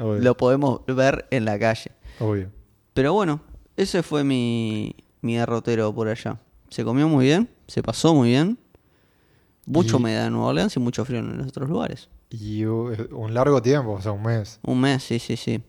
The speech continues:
Speaker 1: ¿Hubo en algún punto que ya decías, "Quiero volver a mi paisito"?
Speaker 2: Sí, sí, sí. Ya <laughs> llega un momento que era demasiado. Creo
Speaker 1: Claro.
Speaker 2: que a todos nos pasa cuando estamos de vacaciones. Porque, claro, tenés como un ritmo diferente al que tenés en, en, en tu país.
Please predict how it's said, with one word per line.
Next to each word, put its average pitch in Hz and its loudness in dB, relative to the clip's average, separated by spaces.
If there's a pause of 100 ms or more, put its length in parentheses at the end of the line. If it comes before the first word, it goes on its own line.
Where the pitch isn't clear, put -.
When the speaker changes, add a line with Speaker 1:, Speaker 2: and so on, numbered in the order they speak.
(500)
Speaker 1:
¿Hubo 160 6
en 151 4
algún 123 4
punto 139 2
que 120 0
ya 117 2
decías, 113 -2 (260)
"Quiero 117 2
volver 107 0
a 110 0
mi 110 -2
paisito"? 107 -4 (160)
Speaker 2:
Sí, 127 0
sí, 113 -12
sí. - 6
Ya 120 -4
<laughs> - -8
llega 156 -2
un 151 2
momento 127 0
que 143 0
era 131 2
demasiado. 113 -6 (200)
Creo 131 6
Speaker 1:
Claro. 127 10
Speaker 2:
que 120 8
a 113 2
todos 165 -2
nos 127 -4
pasa 131 -4
cuando 123 -2
estamos 127 -4
de 120 0
vacaciones. 117 -6 (500)
Porque, 113 -4
claro, 120 4
tenés 127 -2
como 147 0
un 139 2
ritmo 147 0
diferente 123 -2
al 107 -4
que 110 -4
tenés 110 -6
en, 110 -8 (880)
en, 110 -6 (380)
en 110 -8
tu - -16
país. 104 -6